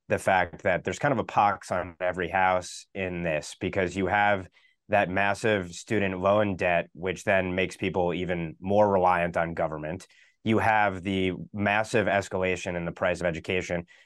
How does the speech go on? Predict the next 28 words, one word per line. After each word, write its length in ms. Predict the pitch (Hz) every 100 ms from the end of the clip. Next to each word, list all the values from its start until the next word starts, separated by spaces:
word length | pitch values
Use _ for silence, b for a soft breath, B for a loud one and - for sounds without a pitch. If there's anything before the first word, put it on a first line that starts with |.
| b b
as 160 | - 95
Josh 340 | 98 92 92
noted, 320 | 92 90 90
and 80 | 90
there's 140 | 95 90
some 120 | 98
great 280 | 98 104 -
charts, 340 | 104 92 90
obviously, 360 | 87 87 85 87
showing 400 | - 98 95 87
that 180 | 87 - _ _ _
you 80 | -
basically 260 | 110 107 110
have 160 | 98
deflation 560 | 87 151 147 117 98 104
in 120 | 95
prices 520 | 85 104 101 98 92 87
in 80 |
a 100 | 85
whole 280 | 82 - 113
slew 460 | 104 - 101 104 98
of 220 | 87 80
goods 420 | 98 87 92 87
and 160 | 87 85
services, 560 | - 87 82 92 87 80 -
but 120 | 95
you 120 | 90
have 180 | 90